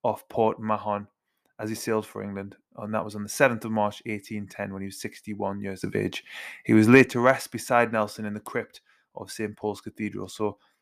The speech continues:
uh, a burial to, to memorialise and commemorate, and obviously, uh, to sort of nod towards his, his great achievements and the fact that he had this tremendous relationship with the Ne-, the great Nelson. And, uh, could,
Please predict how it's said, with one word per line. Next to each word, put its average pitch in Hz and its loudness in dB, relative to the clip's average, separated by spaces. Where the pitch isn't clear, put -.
uh, 101 -4
a - -14
burial 110 4
to, 107 -4
to 107 -8
memorialise 107 2
and 104 -12
commemorate, 101 -6
and 107 -10
obviously, 101 -10
uh, 95 -10
to 101 6
sort - 0
of 104 -2
nod 107 12
towards 104 4
his, 101 -12
his 110 -16
great 110 -6
achievements 104 -10
and 104 -8
the 101 -8
fact - -2
that 107 -10
he 101 -12
had 104 -6
this 107 -10
tremendous 107 -4
relationship 104 -4
with 101 -8
the 113 -10
Ne-, 101 -4
the 113 -4
great 107 2
Nelson. 104 -2
And, - -10
uh, - -8
could, 113 -4